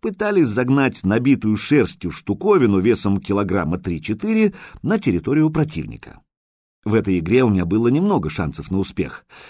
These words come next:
Весовая категория не та. Зато другой местный вариант игры в мяч меня заинтересовал куда больше. Во-первых, никаких палок.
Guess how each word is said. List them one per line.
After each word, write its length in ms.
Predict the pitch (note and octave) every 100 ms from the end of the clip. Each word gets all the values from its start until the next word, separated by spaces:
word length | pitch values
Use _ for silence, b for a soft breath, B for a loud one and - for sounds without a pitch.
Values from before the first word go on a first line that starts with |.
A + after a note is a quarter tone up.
| B B
Весовая 420 | C#3+ E3 F3+ F3
категория 520 | C#3+ C3+ G2+ E2+ B1+
не 120 | C#2 D#2+
та. 240 | D2 - _ _ _ _ _ _ _ _
Зато 340 | F#2+ G#2+ G#2+ D#3+
другой 540 | G2 F#2 D2+ G#3+ A#3+
местный 400 | D#3 F#2 - F2
вариант 340 | F#2 F#2+ E2
игры 220 | E2 D#2 D2+
в 100 | E2+
мяч 340 | E3+ G3+ - B B B B
меня 320 | A#2 C3 G3
заинтересовал 720 | D#3+ B2+ - D#2+ - C#2 D3+
куда 240 | - C#3+ F#3+
больше. 580 | F3 F#2+ D2+ - G#1+ - _ _ _ _
Во-первых, 600 | E2 F#2 G2 F#2+ A2 D#3
никаких 460 | A2 F2+ D2+ D#2+ -
палок. 560 | - G#2 C#2+ B2 -